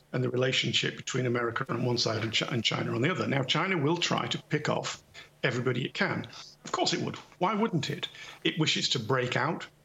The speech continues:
from the, the, uh, the first island chain, you know, places like Taiwan,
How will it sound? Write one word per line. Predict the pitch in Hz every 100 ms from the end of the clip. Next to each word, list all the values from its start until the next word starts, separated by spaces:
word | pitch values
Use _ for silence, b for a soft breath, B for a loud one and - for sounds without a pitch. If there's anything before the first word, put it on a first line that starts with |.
| _
from | - 120
the, | 113 -
the, | 113 110 107 107
uh, | 104 -
the |
first | - - 123
island | 123 113 117 113
chain, | - 123 160 160 - -
you | -
know, | - -
places | 110 123
like | 123 -
Taiwan, | - 110 101 113 135